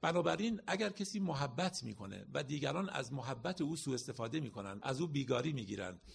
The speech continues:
او رو به کار می‌گیرن، بهش ظلم می‌کنن، در نوع محبت کردن خودش باید تجدید نظر کنه.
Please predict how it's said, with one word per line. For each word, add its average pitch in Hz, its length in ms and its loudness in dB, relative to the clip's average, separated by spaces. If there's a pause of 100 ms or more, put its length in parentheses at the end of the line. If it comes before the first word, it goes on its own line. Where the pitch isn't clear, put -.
(180)
او 160 100 0
رو 170 80 4
به 139 120 0
کار 160 340 2
می‌گیرن، 107 480 -2
بهش 151 240 2
ظلم 147 320 6
می‌کنن، 127 540 0 (340)
در 151 160 4
نوع 170 580 4
محبت 123 480 0
کردن 110 360 -2
خودش 190 340 -2
باید 123 200 -2
تجدید 107 360 -4
نظر 110 280 -2
کنه. 95 340 -6